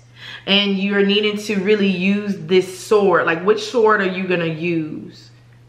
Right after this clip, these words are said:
It's almost an energy where you know that things have failed for you in the past. I'm getting, like, a lot of failed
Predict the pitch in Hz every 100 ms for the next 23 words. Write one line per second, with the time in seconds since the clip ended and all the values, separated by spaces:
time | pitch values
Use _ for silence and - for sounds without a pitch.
0 | _ _ _ - - _ - - - -
1 | - - _ - - - - - - -
2 | - _ - - - - - 247 240 254
3 | 233 226 226 226 202 202 190 196 190 175
4 | 190 220 208 196 190 196 208 220 214 196
5 | 190 220 220 220 214 170 - - 226 240
6 | 240 - 180 202 196 185 180 208 196 196
7 | 190 185 214 226 202 190 170 175 185 175
8 | 165 - 196 196 202 196